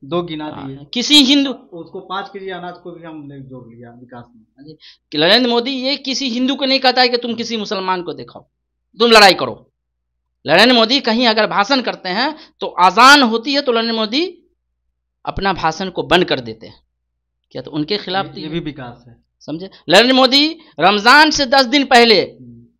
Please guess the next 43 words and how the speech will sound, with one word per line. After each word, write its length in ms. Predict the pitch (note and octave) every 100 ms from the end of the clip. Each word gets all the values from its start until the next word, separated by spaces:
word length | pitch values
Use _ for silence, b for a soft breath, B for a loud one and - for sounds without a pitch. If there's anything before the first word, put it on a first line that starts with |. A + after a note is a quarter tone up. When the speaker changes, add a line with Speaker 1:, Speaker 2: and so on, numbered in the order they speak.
| _
Speaker 2:
कहीं 180 | D#3+ G3+
भाषण 360 | F3 F3+ C4+ C4
कर 160 | A#3
रहे 180 | F#3 F3
थे 180 | F3 A#3+
तो 300 | A#3+ _ E3+
नरेंद्र 180 | F3+ F#3+
मोदी 220 | G3 G3
एक 180 | F#3+ G#3
ही 80 | C4
बात 200 | A3 G3
बोले 300 | F#3 F#3 A#3
कि 280 | - _ -
आने 320 | E3 F#3 G#3
वाला 200 | F#3+ F#3+
रमजान 380 | F3+ F3 F#3+ G#3+
का 120 | F3+
बधाई 340 | F3 E3 F#3+
पहले 340 | F3+ F3 F3+ F3+
दे 120 | C#3
देते 260 | C3 - G#2+
हैं। 140 | _ _ _ _ _ _ _ _ _ _ _
कांग्रेस 320 | B2+ C3+ F3+ -
के 100 | G3+
नेता 200 | G3+ G3+
क्यों 200 | A3 A3
नहीं 120 | D3+
देते? 240 | B2+ _
Speaker 1:
यानी 1300 | A2 _ _ _ _ _ _ _ _ _ _ - D#3+
कि 80 | F3
कांग्रेस 440 | F3 F#3+ G3+ G#3
से 80 | G3+
भी 160 | F3+ F3+
आप 160 | D#3 -
खपा 300 | B2 A2+ A2
हैं। 200 | G#2 _ _ _ _
Speaker 2:
कांग्रेस 380 | C3 D3 G3+ A3
के 160 | - A3
नेता 560 | F3 F3+ F3+ F#3+ F#3+
क्यों 320 | E3+ _ B3+
नहीं 120 | C4 G#3
दिए 200 | D#3 B2+
हैं? 240 | A#2